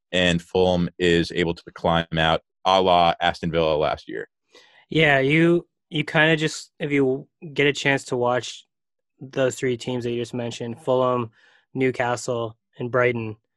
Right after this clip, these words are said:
Speaker 2: Brighton and Fulham look like legitimate teams. Like, they're well organized. Obviously, they lack the individual talent, but they're, they're well organized. They're competitive. They can put pressure on any team.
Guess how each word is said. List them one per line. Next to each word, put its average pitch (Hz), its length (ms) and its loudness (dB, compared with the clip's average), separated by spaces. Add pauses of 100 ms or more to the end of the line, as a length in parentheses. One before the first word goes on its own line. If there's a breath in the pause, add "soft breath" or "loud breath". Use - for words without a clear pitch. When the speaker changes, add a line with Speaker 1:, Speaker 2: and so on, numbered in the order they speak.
(1120)
Speaker 2:
Brighton 147 500 2
and 123 320 -4
Fulham 120 460 -2 (240)
look 131 360 -2
like 117 220 -4
legitimate 110 440 -6
teams. 104 360 -12
Like, - 160 -16
they're 113 240 -10
well 127 260 2
organized. 123 720 2 (380 loud breath)
Obviously, 127 380 2
they 127 180 0
lack 123 280 2
the 123 100 -4
individual 117 480 -2
talent, 107 440 -10
but 113 300 -8
they're, 120 280 -6
they're 123 160 0
well 127 400 2
organized. 120 520 0
They're 117 80 -8
competitive. 117 720 -2
They 113 120 -6
can 110 120 -10
put 127 160 -6
pressure 123 340 -4
on 113 280 -4 (500 soft breath)
any 135 220 2
team. 131 460 0